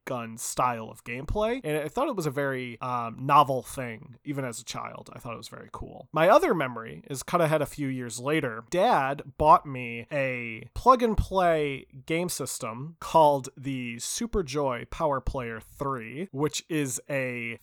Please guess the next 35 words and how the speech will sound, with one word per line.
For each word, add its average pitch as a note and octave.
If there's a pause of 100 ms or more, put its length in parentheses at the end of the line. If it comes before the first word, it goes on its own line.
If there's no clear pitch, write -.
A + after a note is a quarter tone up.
Famicom F3+
bootleg C3
that D3
was C3+
sold D3
in A#2+
kiosks B2+
in C3
the A#2+
early A#2+
two -
thousands. C3
Dad D3
found C#3+
one B2+
at A2+
a A2+
kiosk C#3
in C3
a A#2+
mall B2+
in C3
the B2
early B2
two -
thousands. B2
I C3+
think A3
I A#3
was D3
with C#3+
him, C3 (220)
and C3+
I B2+
said, C3